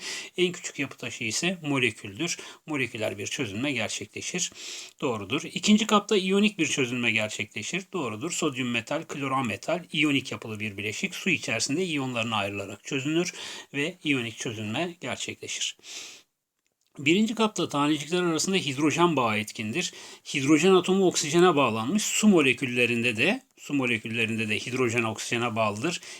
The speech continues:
Hidrojenin fon elementlerinden herhangi birisine bağlı olduğu moleküller arasında hidrojen bağları görülür.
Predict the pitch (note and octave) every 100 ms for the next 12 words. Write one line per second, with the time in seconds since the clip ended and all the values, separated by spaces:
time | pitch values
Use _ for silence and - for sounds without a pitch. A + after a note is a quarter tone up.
0 | - D#3 C#3 D3+ D3 E3+ E3 B2+ F3+ F#3
1 | C#3+ C#3+ C#3 C3 C#3+ C#3 C#3 C3+ C#3 C3
2 | F3+ C#3+ C3 A#2+ D3+ D3 C3 B2+ C#3+ D3
3 | A#2+ B2+ B2 B2 A#2 C3 D#3 C3 A#2 F3+
4 | F3 E3 C3+ B2 C#3 A#2+ G#2+ G#2+ G#2+ A#2+
5 | G#2+ C#3 -